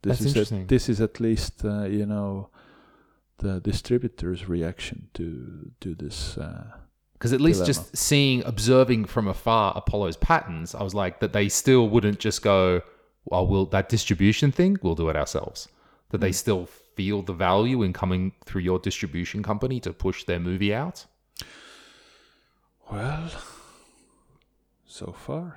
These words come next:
Speaker 2: Okay.
Speaker 1: Yeah.
Speaker 2: All right, good.
Speaker 1: Well, it's sort of like, uh, it's, uh, it's healthy to, uh, sort of, uh,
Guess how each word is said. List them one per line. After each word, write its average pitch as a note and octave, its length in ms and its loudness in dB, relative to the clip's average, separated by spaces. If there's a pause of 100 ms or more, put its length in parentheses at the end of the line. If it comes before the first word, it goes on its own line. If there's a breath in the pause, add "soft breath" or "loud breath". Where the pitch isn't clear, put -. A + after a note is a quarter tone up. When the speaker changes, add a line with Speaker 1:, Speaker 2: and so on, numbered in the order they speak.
(140)
Speaker 2:
Okay. G#3 260 0 (540)
Speaker 1:
Yeah. G#2 140 -6
Speaker 2:
All G#2+ 80 0
right, F3 260 -4
good. A3 240 -10
Speaker 1:
Well, F#3 260 2 (220 loud breath)
it's - 160 -8
sort D#3+ 160 2
of A#2 100 -2
like, A#2 380 0
uh, A2 240 -2
it's, - 320 -8
uh, A2 240 0
it's - 160 -4
healthy D3 440 0 (180)
to, G2+ 340 0
uh, F#2+ 340 -2 (1000 soft breath)
sort G#2+ 300 -2
of, F2+ 140 -6 (160)
uh, G1+ 1400 -12